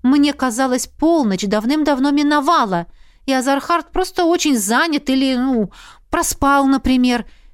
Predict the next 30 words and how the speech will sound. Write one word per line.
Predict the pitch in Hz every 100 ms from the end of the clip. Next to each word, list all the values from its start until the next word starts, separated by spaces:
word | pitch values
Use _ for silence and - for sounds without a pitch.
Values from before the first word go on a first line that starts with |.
| - _ _ _
Или | 285 277
темные | 294 - 285 254 247 247
спят | - - 247 185
днем, | 240 285 226 180
как | 180
летучие | 208 214 214 - 269
мыши. | 311 - - 170 - _ -
Ну, | 233 208 175 _ -
тогда | 233 214 311
насморк | 226 240 247 247
подхватил, | - - 240 233 240 208
чуму! | - 370 349 294 285 - - - - - _ -
Могут | 415 320 285
же | 254
быть | 233 254
у |
большого | 240 285 220 339 240
и | 233
страшного | - 277 269 233 226
владыки | 233 240 302 247
какие-то | 240 247 233 254
маленькие | 262 262 262 302
слабости. | 294 320 330 208 196 - 202 185 _ _ _ _ _ - - - - _ _ _
«Откуда | - - 320 269
вы |
знаете, | 240 311 294 262
сколько | - 254 262
до | 285
полуночи, | 302 330 320 214 208
сир? | 254 - 277 185